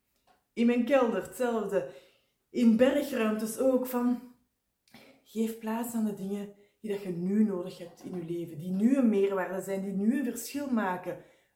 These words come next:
Uiteraard mag daar ook een stukje herinnering zijn, een stukje voor de zekerheid bijhouden, maar ook volgens de limieten van uw huis. Dus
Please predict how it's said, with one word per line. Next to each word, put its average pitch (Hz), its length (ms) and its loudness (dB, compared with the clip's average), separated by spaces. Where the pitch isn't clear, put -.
Uiteraard 240 600 -2
mag 302 120 -4
daar 285 200 0
ook 285 120 -2
een 247 80 -4
stukje 269 400 -4
herinnering 247 600 0
zijn, 214 460 -2
een 220 80 -10
stukje 269 360 0
voor 262 140 2
de 247 80 2
zekerheid 226 720 -4
bijhouden, 208 580 -4
maar 226 300 0
ook 214 220 2
volgens 311 600 -4
de 254 140 -2
limieten 254 680 0
van 202 380 -4
uw 190 240 -12
huis. - 640 -14
Dus 214 380 -6